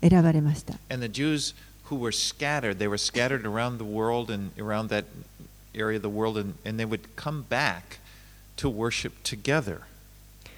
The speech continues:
Speaker 1: そして、あの、その、いろいろなところに散らされているユダヤ人たちが、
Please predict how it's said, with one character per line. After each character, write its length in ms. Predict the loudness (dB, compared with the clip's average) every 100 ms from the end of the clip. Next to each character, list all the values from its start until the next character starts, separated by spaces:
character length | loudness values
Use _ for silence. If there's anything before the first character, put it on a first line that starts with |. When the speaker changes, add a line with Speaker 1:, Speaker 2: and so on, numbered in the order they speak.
| -20 2
Speaker 1:
そ 100 | 2
し 60 |
て、 320 | 6 8 8 6
あ 120 | 6
の、 680 | 8 8 6 6 4 4 0 -4 -8 -4
そ 180 | 6
の、 380 | 8 8 6 4 -2 -20 -20 -20 -20 -20 -20 -20 -12 4
い 80 | 6
ろ 100 | 8
い 60 |
ろ 100 | 8
な 140 | 8 8
と 100 | 8
こ 140 | 8
ろ 80 | 8
に 100 | 6
散 160 | 4
ら 120 | 4 8
さ 120 | 8
れ 140 | 6
て 100 | 6
い 40 | 6
る 100 | 6
ユ 100 | 8
ダ 140 | 8
ヤ 80 | 6
人 200 | 6 4
た 120 | 2
ち 160 | 2 4
が、 240 | 6 6